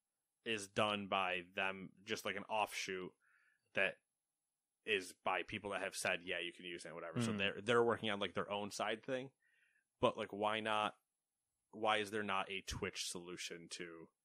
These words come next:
Speaker 1: "We have a curated list of things that people have said, 'Yes, it's okay, you can do this'"?
Speaker 2: Yeah.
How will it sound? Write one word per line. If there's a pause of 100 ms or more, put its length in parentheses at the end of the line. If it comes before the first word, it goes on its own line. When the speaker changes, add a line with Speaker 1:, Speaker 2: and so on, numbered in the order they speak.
(440)
Speaker 1:
"We
have
a
curated
list
of
things
that
people
have
said,
'Yes,
it's
okay,
you
can
do (100)
this'"? (260)
Speaker 2:
Yeah.